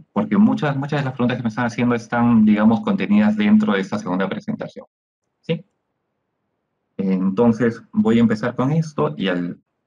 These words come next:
y terminamos, y nuevamente, eh, todas las preguntas ahí sí, ya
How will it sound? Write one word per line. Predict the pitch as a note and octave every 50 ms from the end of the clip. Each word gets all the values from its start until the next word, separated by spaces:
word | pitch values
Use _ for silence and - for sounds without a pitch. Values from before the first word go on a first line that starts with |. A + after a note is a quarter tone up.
| _ _ -
y | G2 F2+
terminamos, | - - F#2 - - G2 G2+ A#2 C#3+ C#3 C#3 C3+ C3+ C3+ C3 - -
y | A2
nuevamente, | G2 G2+ G2+ G#2 G2+ G#2 G2+ G#2+ G#2+ G2+ F#2+ - -
eh, | - F2+ F2 E2+ E2 E2 E2 E2 -
todas | - F#2 - - F#2+
las | G2 F#2
preguntas | - - F#2 F#2 F#2+ G2 G2+ F#2+ F#2+
ahí | F2+ F2+ F2+
sí, | F2+ - - F#2 F2+ F2 E2+ D#2+ - _ _ _ _ _ _ _ _ _ _ _ _ _ _ _ -
ya | F2 F2 F2 -